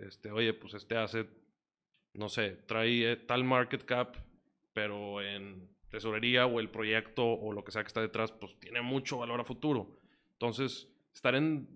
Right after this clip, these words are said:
en los sidelines se me hace algo atractivo para los bear markets. Este, ¿por qué? Porque estás, no traes ninguna posición en el momento real, entonces no hay emoción por hacer nada. Entonces,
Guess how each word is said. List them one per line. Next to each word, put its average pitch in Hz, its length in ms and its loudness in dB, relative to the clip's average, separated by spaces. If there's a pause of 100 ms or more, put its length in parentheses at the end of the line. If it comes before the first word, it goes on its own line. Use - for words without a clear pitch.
(100)
en 120 320 0
los 113 160 0
sidelines 131 760 0 (580)
se - 140 -4
me 117 100 2
hace 113 200 0
algo 127 500 2
atractivo 120 540 -4
para 117 140 -2
los 98 120 -8
bear 101 140 -2
markets. 113 560 -6 (260)
Este, 104 380 -10
¿por 104 260 -8
qué? 135 160 0
Porque 131 360 -10
estás, - 500 -6 (460)
no 135 200 2
traes 151 160 0
ninguna 147 400 2
posición 131 720 -2 (140)
en 104 140 -4
el 101 100 -4
momento 110 480 -2
real, 117 440 0 (380)
entonces 110 760 -4 (180)
no 120 380 0
hay 123 160 4
emoción 123 400 -2
por 110 120 -6
hacer 107 220 -6
nada. 110 420 -2 (240)
Entonces, 113 520 -6